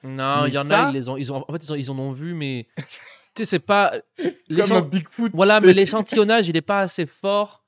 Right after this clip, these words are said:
Speaker 1: Ils ont vu Benzema à la télé et ils en ont vu un ou deux. C'est un peu genre, ah,
Speaker 2: Ouais,
Speaker 1: tu
Speaker 2: ouais,
Speaker 1: peux pas
Speaker 2: ouais,
Speaker 1: te
Speaker 2: ouais.
Speaker 1: donner ton avis sur les trucs si t'as pas
Speaker 2: C'est-à-dire qu'en fait, c'est un privilège de pouvoir s'en battre les couilles de... des injustices.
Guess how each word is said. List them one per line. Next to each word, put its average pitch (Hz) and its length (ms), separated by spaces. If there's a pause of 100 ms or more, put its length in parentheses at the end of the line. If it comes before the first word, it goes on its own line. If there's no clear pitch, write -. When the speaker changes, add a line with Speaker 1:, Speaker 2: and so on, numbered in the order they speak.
Speaker 1:
Ils 156 120
ont - 20
vu 165 60
Benzema 180 400
à - 20
la 165 100
télé 202 440 (640)
et 151 60
ils 156 140
en 165 80
ont 160 120
vu 170 340
un 170 160
ou 175 120
deux. 190 420 (300)
C'est 175 100
un 175 40
peu 196 140
genre, 175 340
ah, 180 340 (160)
Speaker 2:
Ouais, 156 200
Speaker 1:
tu 160 40
Speaker 2:
ouais, 170 60
Speaker 1:
peux 170 140
pas - 0
Speaker 2:
ouais, 165 180
Speaker 1:
te 170 40
Speaker 2:
ouais. 160 60
Speaker 1:
donner 190 160
ton 185 180
avis 175 260
sur 165 160
les 156 100
trucs 220 320
si 160 240
t'as 143 140
pas 160 480 (360)
Speaker 2:
C'est-à-dire 196 200
qu'en 208 80
fait, 240 120
c'est 190 80
un 143 80
privilège 170 600
de 131 80
pouvoir 123 340
s'en 127 180
battre 120 300
les 123 60
couilles 127 240
de... 104 440 (800)
des 110 440
injustices. 117 680